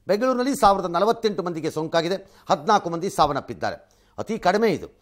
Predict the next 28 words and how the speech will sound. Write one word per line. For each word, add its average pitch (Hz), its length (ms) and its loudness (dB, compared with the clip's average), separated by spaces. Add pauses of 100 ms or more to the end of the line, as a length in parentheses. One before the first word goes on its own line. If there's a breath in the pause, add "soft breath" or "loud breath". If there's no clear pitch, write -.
(160)
ಇದುವರೆಗೆ 190 320 0
ಕರ್ನಾಟಕದಲ್ಲಿ 190 540 0
ಹೆಚ್ಚು - 560 -8
ಕಡಿಮೆ 233 220 0
ಒಂದು 185 200 -4
ಕೋಟಿ 175 260 -2
ತೊಂಬತ್ತೆಂಟು 160 540 -4
ಲಕ್ಷ 151 180 -4
ಕ್ಕೂ - 640 -6
ಹೆಚ್ಚು 190 300 -2
ಟೆಸ್ಟನ್ನು 220 560 -2
ಮಾಡಿದ್ದೀವಿ. 151 560 -4 (360 soft breath)
ಆ, 175 160 10
ಒಟ್ಟು 226 340 2
ಸೋಂಕಿತರ 196 440 -2
ಸಂಖ್ಯೆ 165 420 -4
ಎಂಟು 175 240 -6
ಲಕ್ಷದ 139 200 -6
ಅರವತ್ತೇಳು 135 460 -4
ಸಾವಿರ. 117 340 0 (680 soft breath)
ಚೇತರಿಕೆ 220 360 2
ಪ್ರಮಾಣ 220 360 4 (180)
ಹೆಚ್ಚಾಗಿದೆ 156 600 2
ನಮ್ಮಲ್ಲಿ. 151 360 -2
ಹಾಗಾಗಿ - 480 -6
ಈಗ 190 80 -4
ಸಕ್ರಿಯ 233 420 -2
ಪ್ರಕರಣ 175 400 -4